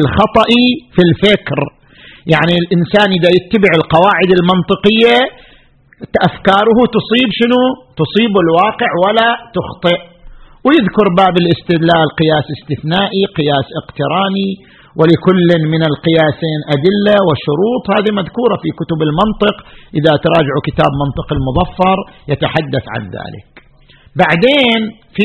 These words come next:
علم الرياضيات وصل العلم إلى دليل حساب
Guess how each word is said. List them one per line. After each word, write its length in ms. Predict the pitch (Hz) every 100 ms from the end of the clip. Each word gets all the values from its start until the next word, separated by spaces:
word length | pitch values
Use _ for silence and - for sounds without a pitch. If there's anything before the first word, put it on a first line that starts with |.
| 202
علم 180 | 247 226 170
الرياضيات 920 | 160 147 127 127 117 110 - - _ _ _ _ _ _ _ - 220
وصل 300 | 262 302 247 196
العلم 320 | 147 220 240 220
إلى 140 | 214 185 151
دليل 200 | 160 220 -
حساب 300 | 165 175